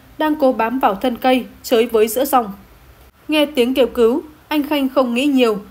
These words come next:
mà chạy ra con đò của gia đình rồi cố gắng tiếp cận người bị nạn. Nước lớn và chảy mạnh, thanh niên hai mươi sáu tuổi và con đò rất khó khăn mới tiếp cận được nạn nhân.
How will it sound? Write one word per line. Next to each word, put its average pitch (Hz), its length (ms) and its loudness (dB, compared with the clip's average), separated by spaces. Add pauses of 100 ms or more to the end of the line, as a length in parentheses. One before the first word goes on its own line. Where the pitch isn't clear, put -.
(120)
mà 285 140 -2
chạy 269 200 -2
ra 294 180 -4
con 277 240 -4
đò 220 180 0
của 202 180 -6
gia 233 180 -4
đình 214 260 -2 (240)
rồi 262 180 2
cố 247 180 0
gắng 233 240 -4
tiếp 339 200 -2
cận 220 240 -2
người 214 120 0
bị 202 140 -4
nạn. 220 240 -4 (680)
Nước 359 220 4
lớn 254 280 2
và 311 120 0
chảy 208 220 -4
mạnh, 220 240 -4 (280)
thanh 330 160 0
niên 311 160 2
hai 302 60 -2
mươi 285 80 -2
sáu 220 200 -4
tuổi 220 260 0
và 202 140 -2
con 226 220 -6
đò 220 260 2 (240)
rất 359 260 -4
khó 240 140 0
khăn 240 320 -4
mới 220 80 -2
tiếp 320 200 -4
cận 214 220 -2
được 208 200 0
nạn 208 200 -4
nhân. 247 200 2